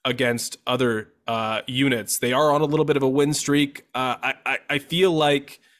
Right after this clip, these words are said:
you know, maybe that's not representative of exactly who they are, but I, I feel like the deep waters they were in, I guess, a week, ten days ago, that's probably not representative as well. I mean, do you, do you feel any different now about the Oilers, given how much we were hammering them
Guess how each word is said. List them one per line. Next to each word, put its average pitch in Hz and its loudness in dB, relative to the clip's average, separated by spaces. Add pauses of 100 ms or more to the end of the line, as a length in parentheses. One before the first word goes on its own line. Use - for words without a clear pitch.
(460)
you 139 -2
know, 113 -2 (180)
maybe 131 -2
that's 127 0
not 127 -2
representative 120 -2
of 113 -12
exactly 120 -4
who 127 2
they 117 0
are, 117 -2
but 117 -4
I, 120 -2 (140)
I 135 -2
feel 165 -2
like 143 -2 (300)
the 127 -2
deep 135 -4 (480)
waters 131 0
they 131 2
were 120 2
in, 131 2
I 127 0
guess, 127 -2
a 117 -4
week, 127 -2
ten 131 -4
days 135 0
ago, 151 2 (300)
that's 131 0
probably 127 2
not 123 -2
representative 117 -4
as 107 -10
well. 110 -2
I 110 -8
mean, 110 -10
do 117 -8
you, 113 -8
do 123 -16
you 113 -6
feel 123 0
any 120 -2
different 117 -6
now 117 -4
about 123 -4
the 127 -2
Oilers, 127 0
given 117 -4 (200)
how 131 -4
much 123 -2
we 123 -2
were 104 -4
hammering 117 -2
them 123 -4